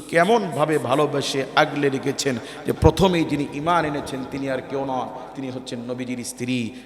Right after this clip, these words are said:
পৃথিবীর শ্রেষ্ঠ নারী আম্মা জান খাদিজা রাদিয়াল্লাহু তাআলা আনহা। কথা বলেন ঠিক কি? কাজী একজন চাচা যিনি ছিলেন সামাজিকভাবে ঢাল স্বরূপ, অভিভাবক স্বরূপ, আরেকজন প্রিয়তমা স্ত্রী যিনি রসুলকে ঘরে সান্ত্বনা দিতেন,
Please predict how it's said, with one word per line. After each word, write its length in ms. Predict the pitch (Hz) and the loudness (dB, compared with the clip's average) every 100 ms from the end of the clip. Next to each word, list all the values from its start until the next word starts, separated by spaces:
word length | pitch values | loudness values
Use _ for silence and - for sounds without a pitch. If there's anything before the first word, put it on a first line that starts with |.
| - - | -8 -2
পৃথিবীর 360 | 135 127 117 | 0 0 0
শ্রেষ্ঠ 420 | - 165 - - | -2 -2 -2 0
নারী 480 | 131 123 123 127 120 - - - - - | 2 6 8 8 6 0 -8 -12 -14 -4
আম্মা 240 | 135 131 120 | -2 0 0
জান 160 | 120 - - | 0 -4 -6
খাদিজা 200 | 135 131 | -6 -4
রাদিয়াল্লাহু 520 | 123 120 127 123 120 - | -4 -4 -2 -2 -4 -6
তাআলা 140 | 113 | -8
আনহা। 180 | 110 117 | -8 -8
কথা 100 | 120 | -8
বলেন 180 | 123 107 | -8 -10
ঠিক 80 | 127 131 | -12 -10
কি? 140 | 127 - - - - - - - - - 247 | -10 -12 -18 -20 -20 -20 -20 -20 -20 -2 2
কাজী 280 | 254 226 - - 170 | 4 2 -4 -4 -2
একজন 440 | 147 120 220 233 - | -2 8 10 10 10
চাচা 440 | 180 - 196 233 - - - - - - 175 135 | 8 10 10 10 8 -2 -6 -8 -8 -8 -4 0
যিনি 160 | 240 - | 0 2
ছিলেন 280 | 208 214 | 4 4
সামাজিকভাবে 1000 | 185 - 180 190 156 254 - 127 165 160 156 123 | 4 4 6 6 6 2 0 8 8 8 4 6
ঢাল 260 | 143 151 139 | 8 8 4
স্বরূপ, 360 | - 170 202 - - - - - | 0 2 2 0 -6 -10 -10 0
অভিভাবক 400 | 190 254 208 190 - | 0 2 2 0 -2
স্বরূপ, 280 | 196 214 262 - - - | -4 -4 -4 -8 -14 -4
আরেকজন 520 | 143 175 151 - 160 139 | 0 0 -2 -4 -6 -4
প্রিয়তমা 380 | 156 143 147 147 | -4 -4 -4 -4
স্ত্রী 520 | 127 - 143 151 123 - - - | -6 -8 -6 -4 -6 -8 -16 -10
যিনি 180 | 110 143 | -6 -4
রসুলকে 540 | 135 - 147 - 143 123 | -4 -2 -2 0 0 2
ঘরে 360 | 117 131 131 | 6 6 6
সান্ত্বনা 520 | 113 139 135 127 131 | 4 2 2 4 4
দিতেন, 400 | 127 117 131 127 | 4 2 4 4